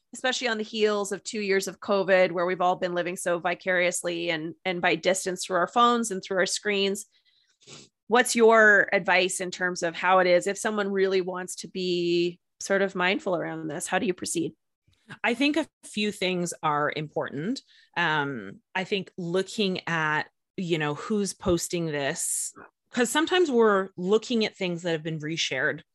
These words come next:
Speaker 2: right? So look at who's posting it to begin with, look at the original content and where that's coming from. Um,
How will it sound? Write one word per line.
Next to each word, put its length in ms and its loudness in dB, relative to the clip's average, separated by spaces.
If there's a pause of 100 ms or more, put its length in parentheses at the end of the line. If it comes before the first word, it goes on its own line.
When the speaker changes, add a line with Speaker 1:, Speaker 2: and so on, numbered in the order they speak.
(120)
Speaker 2:
right? 340 0
So 400 2 (440)
look 280 0
at 140 0
who's 260 -4
posting 380 -2
it 100 -6
to 80 -10
begin 280 -2
with, 240 -4
look 280 0
at 100 -2
the 140 0
original 760 -2 (300)
content 640 0
and 120 -4
where 140 -2
that's 200 -4
coming 300 -6
from. 460 -2 (460)
Um, 380 0